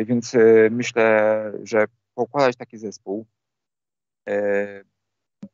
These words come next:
trener, e, Zub będzie miał ciężko. Przed, e, w zamian bramkarz, tak, Wrąbel, doświadczony, e, fajnie wysoki zawodnik,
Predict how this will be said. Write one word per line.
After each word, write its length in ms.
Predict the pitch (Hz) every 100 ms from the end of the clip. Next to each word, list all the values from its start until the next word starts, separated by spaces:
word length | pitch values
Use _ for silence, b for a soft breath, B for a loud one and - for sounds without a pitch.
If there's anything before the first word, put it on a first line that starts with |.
| _
trener, 300 | - 117 104
e, 200 | 95 73 - 104 101 98 98 98 95 98 98 110
Zub 140 | 104 _
będzie 180 | 110 113
miał 140 | 117 117
ciężko. 500 | 147 104 - 92 - _ _ _
Przed, 340 | - 131 -
e, 280 | 113 113 110 101 _ _ _ _
w 120 | _
zamian 260 | 123 117 233 -
bramkarz, 600 | 104 - - 104 98 98
tak, 140 | 107 101
Wrąbel, 320 | 110 92 101
doświadczony, 600 | 113 110 - 101 98 120 - _ _ _ -
e, 60 | 101 98 95 95 95 98 95 -
fajnie 300 | 113 107 101
wysoki 480 | 98 - 104 - 101
zawodnik, 500 | 101 98 92 104